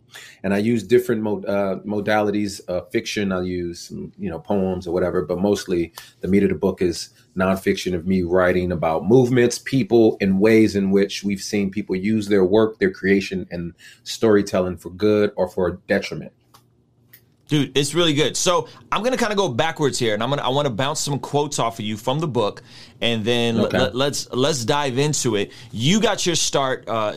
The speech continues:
Speaker 2: it may, if you guys don't know, me and Sho Baraka met, oh my goodness, twelve, thirteen years ago through Wado,
Speaker 1: Mm-hmm.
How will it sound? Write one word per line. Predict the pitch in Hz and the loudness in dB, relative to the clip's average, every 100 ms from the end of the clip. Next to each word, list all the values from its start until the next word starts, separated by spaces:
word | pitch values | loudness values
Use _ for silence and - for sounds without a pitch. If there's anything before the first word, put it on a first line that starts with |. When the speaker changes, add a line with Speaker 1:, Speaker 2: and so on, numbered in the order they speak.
| 98 | -8
Speaker 2:
it | 127 139 | -8 -4
may, | 147 | -2
if | 139 | 0
you | 135 | 0
guys | 139 | 0
don't | 135 120 | 0 0
know, | 120 120 | 2 2
me | 120 131 | 4 2
and | 123 | 2
Sho | - 123 | 0 0
Baraka | 113 113 117 110 | 0 -2 -2 -2
met, | 113 110 92 | -2 -2 -6
oh | 92 | -10
my | 80 87 | -10 -4
goodness, | 123 95 - - | -4 -4 -8 -12
twelve, | - 123 131 | -2 -2 -2
thirteen | 131 139 135 135 | -2 -4 -2 -2
years | 131 123 | -2 -2
ago | 113 113 117 - - - | 0 0 -2 -6 -20 -20
through | - 131 147 139 | -2 4 6 4
Wado, | 123 151 151 143 | 4 2 2 2
Speaker 1:
Mm-hmm. | 113 | -2